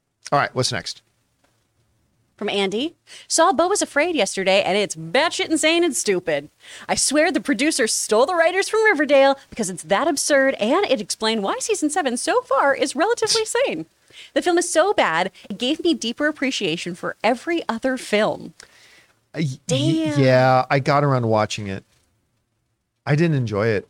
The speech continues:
Speaker 2: Ooh.
Speaker 1: Now, not a big surprise coming from the director of Midsommar, right? Like, that's, that's a movie that it's gotta hit you the right way.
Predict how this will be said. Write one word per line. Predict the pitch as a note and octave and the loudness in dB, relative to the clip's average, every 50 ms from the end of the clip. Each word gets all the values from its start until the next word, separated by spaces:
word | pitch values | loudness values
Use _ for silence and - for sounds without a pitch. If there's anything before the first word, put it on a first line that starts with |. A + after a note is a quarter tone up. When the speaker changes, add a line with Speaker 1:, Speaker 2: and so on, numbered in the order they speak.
| _ - | _ -6
Speaker 2:
Ooh. | F3+ F#3+ A#3 G4 A4 G4+ D#4+ C4 A3+ G3+ F#3 F3 D3+ C#3+ B2 G#2 D#3+ - _ _ - - - - - | -2 0 2 2 4 2 2 2 2 0 0 -2 -2 -4 -6 -8 -10 -12 _ _ -20 -20 -12 -4 0
Speaker 1:
Now, | G#3+ A#3+ A#3+ - - - - _ _ _ _ _ _ _ _ _ _ _ _ _ - D#3 - | 2 2 2 0 -4 -8 -18 _ _ _ _ _ _ _ _ _ _ _ _ _ -16 -14 -8
not | - B3+ C#4 C#4 C4 | -4 0 0 2 2
a | B3+ | 2
big | F3+ D3+ A3 A3 F3+ | 2 2 2 0 2
surprise | - - D#3+ E3+ F3+ F3 E3 - | 0 -2 0 2 2 2 2 2
coming | - E3+ F3 E3 D#3+ | 0 0 2 2 2
from | - D#3 D#3 | 2 2 0
the | C#3+ | 2
director | C3 C3 C3+ B2+ A#2 - C3 | 2 2 2 2 2 2 0
of | A#2+ | 2
Midsommar, | B2 B2 A2 - - B2+ A#2+ G#2+ F2+ | 2 0 -2 -4 -4 -4 -2 -2 -2
right? | F2 G2 G#2+ | -4 -4 -2
Like, | A#2 C3+ A#2+ | -2 0 2
that's, | D3+ E3 F#3 - - | 2 2 2 0 0
that's | - G#3 G#3 G#3+ - G3 | 0 0 0 2 2 2
a | |
movie | E3+ D#3+ D#3 D3+ C#3+ C#3+ | 2 4 4 4 4 4
that | B2+ B2 A#2+ A#2 A#2 - | 4 4 4 4 4 2
it's | - C3+ - - | -2 -4 -6 -4
gotta | A#2 A2 D3+ D3 D#3+ E3 | -2 0 2 2 2 2
hit | D3+ C3 - D3 C#3+ | 0 0 0 -2 0
you | G3 C#3+ C3+ | 2 2 2
the | A#2 A#2+ | 4 4
right | A2 A2+ A2 G2+ - | 4 4 2 2 2
way. | G#2+ F#2+ F2 E2+ D#2+ - | 0 0 0 -2 -6 -10